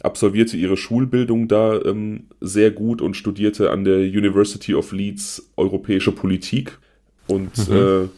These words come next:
Speaker 1: hatte da dann auch irgendwie relativ große Ambitionen, irgendwie im Bereich Politik irgendwas zu machen. Also sie träumte primär von, ähm, einer Stellung bei den Vereinten Nationen irgendwann. Also sie hatte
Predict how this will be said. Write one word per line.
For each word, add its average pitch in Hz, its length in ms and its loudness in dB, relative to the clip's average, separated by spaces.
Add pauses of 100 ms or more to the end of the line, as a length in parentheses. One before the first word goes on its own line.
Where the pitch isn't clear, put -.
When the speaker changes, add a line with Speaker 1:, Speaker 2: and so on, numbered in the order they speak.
(300)
Speaker 1:
hatte 101 220 -6
da 98 160 6
dann 98 160 4
auch - 180 0
irgendwie 95 420 -4
relativ 101 480 0
große - 320 -2
Ambitionen, 98 540 -2
irgendwie 95 480 -4
im 95 360 -4 (200)
Bereich 90 580 -2
Politik 101 480 -4
irgendwas 95 320 0
zu - 100 -8
machen. 98 180 0
Also 95 160 0
sie 98 80 -10
träumte 101 480 2
primär 101 520 2
von, 98 440 -2
ähm, 90 260 -6 (760)
einer 95 220 2
Stellung 101 560 2
bei 90 180 6
den 95 160 0
Vereinten 98 460 -2
Nationen 107 560 0
irgendwann. 104 580 0
Also 95 160 -2
sie 95 140 2
hatte 95 400 2